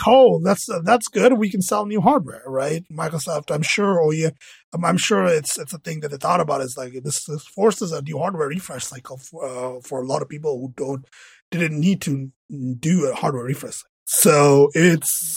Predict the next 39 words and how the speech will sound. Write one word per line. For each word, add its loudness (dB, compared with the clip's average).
it's 4
going 6
to -6
cause 0
consternation -4
and -2
anger. -2
Uh, -2
but -2
long 8
term, 8
this -2
is -4
probably 0
the 4
best 0
thing 2
that 0
they -2
did. 0
Probably, 4
probably 6
a 2
good 0
idea 4
that 2
they 0
implement. 0
Like, 0
it, 0
we, 6
like, 0
it's, -6
it's, -4
it's -6
a -4
long 2
term -2
move. -4